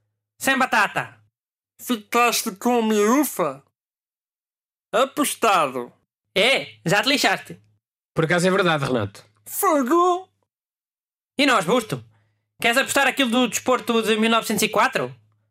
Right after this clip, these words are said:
Speaker 1: Jogado com o osso?
Speaker 3: Eu não. Fui ver a net e existe mesmo. É o hurling da Irlanda.
Speaker 1: Fogo, assim não vale ver a net. Mas anda lá, vamos apostar qualquer coisa.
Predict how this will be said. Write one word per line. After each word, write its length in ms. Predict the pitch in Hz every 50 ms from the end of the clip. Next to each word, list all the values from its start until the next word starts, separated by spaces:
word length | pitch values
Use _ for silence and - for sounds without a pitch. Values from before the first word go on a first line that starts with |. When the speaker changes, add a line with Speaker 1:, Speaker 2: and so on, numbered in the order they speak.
| _ _ -
Speaker 1:
Jogado 240 | - 165 214 220 -
com 120 | - 214
o 80 | 202 214
osso? 440 | 269 - - - 156 143 143 - _ _ _ _ _ _ _ _ _ _ _ _ -
Speaker 3:
Eu 120 | 262 339
não. 300 | 359 214 151 143 147 156 - _ _ _ _
Fui 120 | - 226 208
ver 120 | 247 233
a 80 | 214 190
net 220 | 196 220 202 240
e 40 | 240
existe 280 | 220 220 233 202 -
mesmo. 420 | 190 175 165 156 143 127 120 110 117 - - -
É 120 | - 156
o 80 | 165 165
hurling 420 | 175 180 180 165 147 135 127 123
da 80 | 135 151
Irlanda. 520 | 147 147 143 143 139 131 117 110 113 - _ _ _ _ _ _ _ _
Speaker 1:
Fogo, 180 | - 359 370
assim 160 | 302 - 359
não 100 | 359 392
vale 180 | 359 339 302 254
ver 120 | 233 240
a 80 | 254 254
net. 500 | 226 190 165 160 - - 135 135 139 - _ _ _ _ _ _ _ _ _ _ _ _ _ _ _ _ _ _ _ _ _ _ _ _ _ _ _ _ _ _ _ _ _ _ _ _ _ _ _ -
Mas 100 | 196 226
anda 160 | 285 269 240
lá, 320 | 196 147 127 - - - _
vamos 180 | 240 302 330 359
apostar 240 | 339 - - 349
qualquer 240 | - 359 330 359 339
coisa. 500 | 320 339 349 330 233 147 135 113 - -